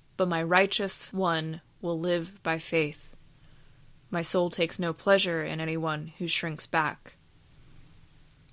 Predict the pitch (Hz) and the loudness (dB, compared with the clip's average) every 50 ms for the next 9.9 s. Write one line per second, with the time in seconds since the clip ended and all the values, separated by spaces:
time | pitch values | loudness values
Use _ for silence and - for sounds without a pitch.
0 | - - - - - _ _ - - - 233 220 247 277 285 262 233 214 202 202 | -20 -20 -20 -20 -20 _ _ -18 -6 0 2 4 6 6 6 6 6 4 4 4
1 | 214 233 226 214 190 185 175 165 165 165 165 165 160 160 151 - - - 175 - | 4 4 4 2 0 -2 -2 -4 -4 -4 -2 -2 -2 -2 -4 -6 -6 -6 -6 -4
2 | - - 180 170 165 - - 165 156 147 117 - - - - - _ - - - | -2 -2 -2 -2 -4 -4 -2 0 0 0 0 -2 -6 -16 -20 -20 _ -20 -20 -20
3 | - - _ - _ _ _ _ _ - - - - 180 180 180 - 190 180 170 | -20 -20 _ -20 _ _ _ _ _ -20 -20 -12 -8 -4 -2 0 0 0 2 4
4 | 165 165 165 175 190 190 170 156 165 - - - - - - - - - - _ | 4 4 4 4 4 4 4 2 0 -6 -10 -8 -8 -8 -10 -12 -16 -20 -20 _
5 | - _ - - - - - - - - - - - - - - - - - - | -20 _ -20 -20 -20 -20 -20 -20 -20 -20 -20 -20 -20 -20 -20 -20 -20 -20 -20 -20
6 | _ - _ _ _ _ - 208 196 196 196 196 202 196 196 175 180 175 170 165 | _ -20 _ _ _ _ 0 2 2 4 6 6 6 6 4 4 2 2 2 0
7 | - 180 170 170 175 151 151 - - - 214 196 170 156 156 - - - - - | -2 -4 -6 -6 -8 -10 -12 -8 -4 0 0 2 0 0 -2 -8 -14 -20 -20 -20
8 | _ _ _ - - - - - - _ _ _ - - - - 180 160 - - | _ _ _ -20 -20 -20 -20 -20 -20 _ _ _ -20 -12 -8 -6 -4 -2 -2 0
9 | 170 156 156 151 151 - - - 170 160 147 143 - - - - - | 0 0 0 0 0 0 2 4 4 4 4 2 0 -6 -8 -10 -10